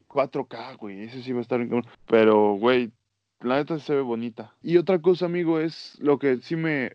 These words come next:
me llamó mucho la atención fue los wireless headset,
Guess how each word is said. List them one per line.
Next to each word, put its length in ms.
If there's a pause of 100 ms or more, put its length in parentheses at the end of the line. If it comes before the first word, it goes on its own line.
(100)
me 200
llamó 220
mucho 260
la 60
atención 380
fue 460
los 720
wireless 560
headset, 340